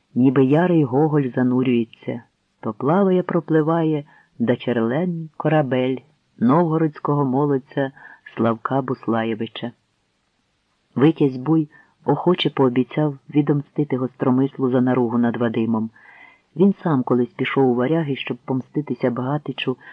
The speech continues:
за погноблення своєї сестри Астриди. О, той навіки пам'ятатиме, цього кривдника також зуміє покарати.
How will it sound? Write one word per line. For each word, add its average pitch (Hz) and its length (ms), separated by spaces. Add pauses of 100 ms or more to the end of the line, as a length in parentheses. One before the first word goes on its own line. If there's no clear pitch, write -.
(220)
за 123 140
погноблення 131 800
своєї 135 340
сестри 143 560 (420)
Астриди. 147 680 (440)
О, 156 400
той 170 240
навіки 165 440
пам'ятатиме, 127 840 (760)
цього 131 220
кривдника 147 760
також 151 380
зуміє 107 360
покарати. - 640